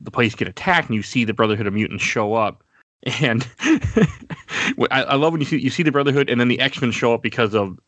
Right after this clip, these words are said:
K-, Kate Pryde going back and telling them, "Hey, you need to stop this." So they show up, and I like how this is the first time that, like, they have seen this Brotherhood, and this Brotherhood has seen the X-Men 'cause Cyclops has left. And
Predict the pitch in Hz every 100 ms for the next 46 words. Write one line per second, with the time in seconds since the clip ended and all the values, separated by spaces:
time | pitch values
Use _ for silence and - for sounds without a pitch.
0 | _ - - - 123 - 120 110 104 101
1 | 98 104 110 104 131 104 107 98 113 117
2 | 92 - 127 127 - - 95 - - _
3 | _ _ - 117 120 120 123 110 107 -
4 | - 104 101 - 123 127 156 160 143 135
5 | 131 - 131 139 - 113 120 123 107 92
6 | _ _ - 101 113 110 104 - 123 117
7 | 110 110 107 113 117 113 117 104 104 117
8 | 107 104 98 113 101 98 - 120 113 113
9 | 92 - - 110 - 107 107 101 104 104
10 | 110 110